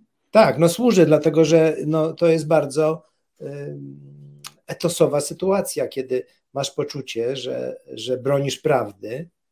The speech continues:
i że bronisz, y, interesów, interesu publicznego przed władzą, która już w zupełnie zadeklarowany sposób,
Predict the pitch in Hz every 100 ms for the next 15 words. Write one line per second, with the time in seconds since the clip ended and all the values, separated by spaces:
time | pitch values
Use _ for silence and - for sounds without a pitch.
0 | _ _ _ _ 131 131 139 131 135 135
1 | 139 - - 135 127 127 127 127 123 123
2 | 127 117 117 117 156 135 151 139 127 135
3 | - - _ - 165 143 156 147 156 -
4 | 135 131 131 - 131 104 120 147 - _
5 | _ _ - 131 131 143 135 147 147 -
6 | 147 147 147 143 147 190 165 143 135 -
7 | 139 139 139 143 - - 120 - 127 131